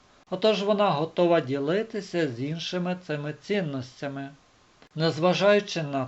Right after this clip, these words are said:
те, що Венері властивий пацифізм, Залужний з дитинства мріяв про військову кар'єру, надихаючись батьківським прикладом. Проте згодом він почав дивитися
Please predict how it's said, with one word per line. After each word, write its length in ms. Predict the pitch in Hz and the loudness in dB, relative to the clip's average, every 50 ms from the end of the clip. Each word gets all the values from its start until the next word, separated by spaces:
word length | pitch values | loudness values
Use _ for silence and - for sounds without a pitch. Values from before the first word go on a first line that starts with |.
| - - | -6 -4
те, 240 | - 170 185 190 180 | -2 0 0 0 -2
що 280 | 185 - - - 165 | -4 -6 -4 -2 -2
Венері 400 | 156 180 180 196 220 226 214 202 | 0 2 6 6 6 6 6 4
властивий 640 | 170 165 160 160 147 131 - - - 190 185 175 165 | 2 2 2 0 0 -2 -4 -4 -2 0 2 2 0
пацифізм, 1000 | 156 - - 143 135 - - - 127 - - - 185 196 196 190 180 185 180 180 180 - - - _ _ _ - | -2 -2 -4 -6 -6 -6 -8 -12 -12 -12 -10 -4 -2 0 0 0 0 0 -2 -2 -4 -6 -12 -20 _ _ _ -4
Залужний 640 | 147 151 165 180 196 214 208 196 - 190 185 170 | 0 2 4 4 4 2 0 -2 -4 -2 -2 -2
з 60 | 143 | -2
дитинства 720 | 135 131 147 143 147 - 180 190 185 180 - - 175 165 160 | -4 -4 -6 -4 -4 -4 -4 -4 -4 -6 -8 -4 -2 -2 0
мріяв 500 | 156 151 151 156 175 190 190 185 185 180 | 0 0 0 2 2 2 2 0 -2 -4
про 180 | - 147 151 | -4 -4 -4
військову 580 | 135 139 143 135 127 - - 160 156 147 139 135 | -4 -4 -6 -8 -10 -10 -4 -2 -2 -2 -2 -6
кар'єру, 680 | 131 - 143 139 131 127 139 156 175 190 196 190 190 | -8 -4 -4 -4 -2 -2 -2 -2 0 0 2 0 0
надихаючись 1080 | 185 160 151 143 120 139 135 - - - 151 170 175 175 170 170 - - 175 170 156 - - _ | -2 -2 -4 -6 -6 -6 -10 -10 -6 -2 -2 0 0 0 -2 -4 -6 -4 -4 -4 -4 -6 -14 _
батьківським 840 | - 143 139 - - - - 143 147 151 151 - - - 156 151 151 - - | -6 -6 -6 -6 -8 -8 -4 -2 -2 -4 -4 -8 -12 -10 -10 -10 -10 -10 -8
прикладом. 640 | - 147 151 139 - - 143 139 127 131 139 139 139 151 _ _ _ _ _ _ _ _ _ _ _ _ _ _ _ _ | -6 -4 -4 -4 -4 -4 -4 -4 -4 -6 -10 -12 -12 -18 _ _ _ _ _ _ _ _ _ _ _ _ _ _ _ _
Проте 380 | - 180 175 180 - 190 175 160 | -4 -4 -4 0 2 2 2 2
згодом 520 | 131 123 123 151 165 160 156 180 175 175 | 0 -2 0 2 2 2 2 2 0 0
він 200 | 180 185 185 185 | 0 -2 -2 -4
почав 440 | 180 - 156 139 - 156 156 156 139 | -4 -6 -8 -6 -2 0 0 0 0
дивитися 680 | 139 151 151 170 170 - 185 160 - - 170 165 160 | -2 -2 -2 -4 -4 -6 -8 -8 -4 -2 0 0 0